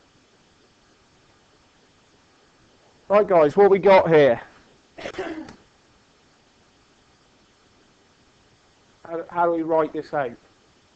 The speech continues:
Gonna write it out in full hand. So it's gonna be four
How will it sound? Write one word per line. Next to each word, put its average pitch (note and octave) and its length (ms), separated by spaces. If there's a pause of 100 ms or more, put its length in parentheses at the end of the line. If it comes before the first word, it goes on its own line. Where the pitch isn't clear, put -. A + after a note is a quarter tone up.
(1400)
Gonna E3+ 140
write F#3 320
it F3 60
out E3+ 180
in F3 120
full E3 340
hand. D3 400 (2500)
So - 40
it's C3+ 100
gonna D3 180
be C#3 140
four G3+ 640